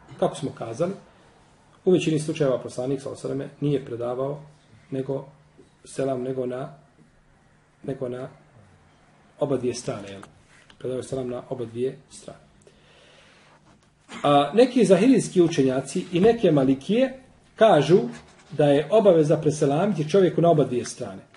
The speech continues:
Znači da je to obaveza i kazali smo da je to stav nekih učenjaka, jeli, iz kasnijih generacija.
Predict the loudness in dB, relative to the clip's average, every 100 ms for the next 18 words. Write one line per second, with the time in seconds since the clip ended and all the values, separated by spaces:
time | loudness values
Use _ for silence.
0 | -14 -12 -8 -8 -6 -4 0 0 0 -16
1 | -20 _ -2 2 2 2 0 -2 0 0
2 | 2 0 -2 -2 -4 -4 -16 _ _ _
3 | _ _ _ _ _ _ _ _ _ _
4 | _ _ -2 -2 0 2 2 2 -4 -20
5 | _ _ -6 2 2 0 -12 -20 _ _
6 | _ _ _ _ _ -2 -2 -2 -6 -6
7 | -12 -4 -4 -4 -6 -6 -6 -8 -16 _
8 | _ _ _ _ _ -10 -8 -8 -8 -6
9 | -6 -6 -6 -6 -6 -12 -16 -20